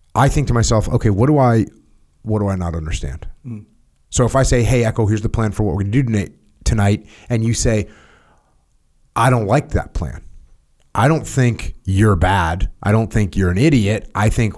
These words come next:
Speaker 1: what is it that I don't see? Why don't, why, why does Echo see something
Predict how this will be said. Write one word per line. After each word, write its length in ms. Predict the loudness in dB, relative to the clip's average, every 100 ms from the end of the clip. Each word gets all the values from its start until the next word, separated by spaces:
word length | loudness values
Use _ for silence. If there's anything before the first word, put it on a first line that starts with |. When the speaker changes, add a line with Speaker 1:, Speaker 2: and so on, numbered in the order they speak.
| -8
Speaker 1:
what 220 | -2 0
is 140 | 2 0
it 100 | 0
that 140 | 0
I 80 | 0
don't 180 | -2 -2
see? 320 | -2 -2 -6 -6
Why 260 | 0 2
don't, 320 | 2 0 -4 -8
why, 400 | -2 2 2 0
why 240 | 0 2
does 120 | 2 2
Echo 320 | -2 0 2
see 200 | 2 2
something 460 | 2 0 0 -2